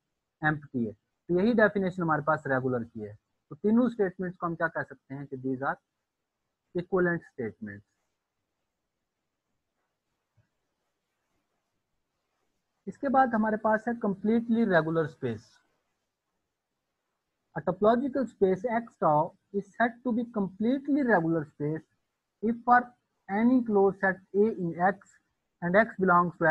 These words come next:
X or X does not belong to A, there exists continuous function f from X to zero one such that f of X is equal to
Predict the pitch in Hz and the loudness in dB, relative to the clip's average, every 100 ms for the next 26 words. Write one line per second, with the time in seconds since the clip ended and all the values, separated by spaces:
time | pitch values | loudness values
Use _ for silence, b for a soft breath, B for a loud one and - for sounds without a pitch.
0 | 151 _ _ _ _ _ _ _ _ _ | 2 _ _ _ _ _ _ _ _ _
1 | _ _ _ 170 160 160 160 _ _ _ | _ _ _ 0 2 2 -2 _ _ _
2 | _ _ - 180 180 185 175 196 196 180 | _ _ -2 -2 -2 -2 4 4 4 2
3 | 170 165 160 233 294 _ _ _ _ 196 | 2 2 -2 -4 -6 _ _ _ _ 2
4 | 202 185 - _ _ - 151 214 254 226 | 2 2 -6 _ _ -8 4 6 6 4
5 | 247 233 - - 202 233 277 285 - 185 | 0 -2 -6 4 4 4 2 0 0 -2
6 | 175 - 196 233 233 _ _ _ _ _ | -4 -2 -2 -2 -6 _ _ _ _ _
7 | _ _ _ _ _ - 202 233 220 214 | _ _ _ _ _ 2 4 4 4 4
8 | 214 196 220 - - 226 233 233 151 139 | 6 4 4 2 -4 -2 -2 -6 -12 -2
9 | 208 247 185 147 156 - 208 233 202 185 | 2 4 4 2 -2 0 2 2 4 4
10 | 196 - _ _ _ 180 202 254 240 233 | 4 -4 _ _ _ 4 4 4 4 4
11 | 226 214 196 202 202 185 | 4 -2 -2 2 2 0